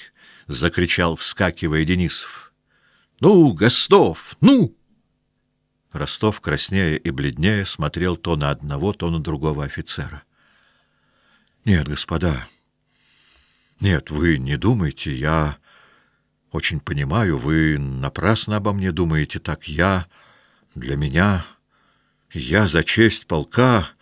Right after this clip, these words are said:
Да что, это на деле я покажу,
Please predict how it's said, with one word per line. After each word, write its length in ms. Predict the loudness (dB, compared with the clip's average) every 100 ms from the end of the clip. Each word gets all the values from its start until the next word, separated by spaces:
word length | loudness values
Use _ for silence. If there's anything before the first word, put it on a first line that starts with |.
| _ _ _ _ _ _ _ _ -8
Да 100 | -4
что, 580 | -4 2 2 2 -2 _ _ _ _ _ _ _ _ _
это 240 | -10 -8
на 120 | -6
деле 380 | 4 8 10 8
я 240 | 6 4 -2 _
покажу, 580 | -10 -4 -4 0 0 0